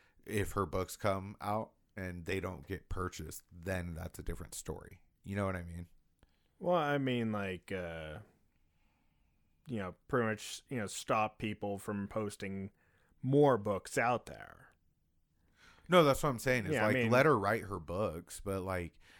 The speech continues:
Speaker 1: so say a bunch of people, like, so she,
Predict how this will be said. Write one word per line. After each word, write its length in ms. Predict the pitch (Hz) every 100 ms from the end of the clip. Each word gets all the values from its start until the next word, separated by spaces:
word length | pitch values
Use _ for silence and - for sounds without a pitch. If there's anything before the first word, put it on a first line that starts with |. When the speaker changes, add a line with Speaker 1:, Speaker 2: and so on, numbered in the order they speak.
| -
Speaker 1:
so 320 | - - 123 113
say 560 | - 123 123 127 123 - - _ _ -
a 80 | 117
bunch 300 | - 113 -
of 60 | 87
people, 640 | 113 104 107 101 98 90
like, 240 | 113 110 98
so 180 | - 120
she, 600 | - 131 120 120 117